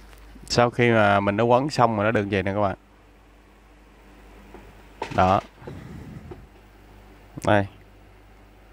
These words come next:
Chưa có, à, đổ, à, vẹt ni các bạn. Đó, ok ha. Rồi bây giờ mình đo cái, à,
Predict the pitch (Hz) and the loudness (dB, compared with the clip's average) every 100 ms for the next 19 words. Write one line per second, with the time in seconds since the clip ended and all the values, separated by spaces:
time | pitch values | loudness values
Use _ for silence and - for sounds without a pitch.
0 | - - - - 127 - 147 139 120 117 | -20 -20 -4 2 4 4 0 2 4 4
1 | 113 95 117 151 131 117 107 - 117 120 | 4 2 2 2 2 0 -2 0 2 2
2 | 135 113 98 - - _ _ _ _ _ | 2 0 -2 -8 -20 _ _ _ _ _
3 | _ _ - - - - - - - - | _ _ -20 -20 -20 -20 -20 -20 -20 -20
4 | - - - - - - - - - - | -20 -20 -20 -20 -20 -20 -20 -20 -20 -20
5 | - - - - - - - - - - | -20 -20 -20 -20 -20 -20 -20 -20 -20 -20
6 | - - - - - - - - - - | -20 -20 -20 -20 -20 -20 -20 -20 -20 -20
7 | - - - - - - - - - - | -20 -20 -10 -6 -4 -6 -8 -18 -14 -6
8 | 104 - 113 113 127 117 - - - _ | -4 2 2 4 4 2 -2 -20 -20 _
9 | _ - - _ - _ _ - - - | _ -20 -20 _ -20 _ _ -20 -18 -8
10 | - 110 107 113 113 107 104 113 113 113 | -2 0 2 0 0 0 2 4 4 2
11 | 127 131 117 107 | 0 0 0 -2